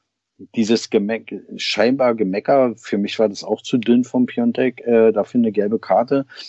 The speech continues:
Aber in diesem Umschaltspiel, diese, diese kleinen taktischen Fouls, ich finde, da müsste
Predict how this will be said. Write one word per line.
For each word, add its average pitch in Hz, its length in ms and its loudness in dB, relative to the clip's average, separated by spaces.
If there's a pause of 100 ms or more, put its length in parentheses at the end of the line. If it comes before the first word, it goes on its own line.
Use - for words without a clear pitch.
(120)
Aber 110 300 4
in 110 140 0
diesem 107 280 -2
Umschaltspiel, 135 920 -2
diese, 95 360 0
diese 98 280 -6
kleinen 139 320 -2
taktischen - 440 -10
Fouls, 113 380 2
ich - 100 -16
finde, 113 320 2 (380)
da - 160 -6
müsste 131 420 0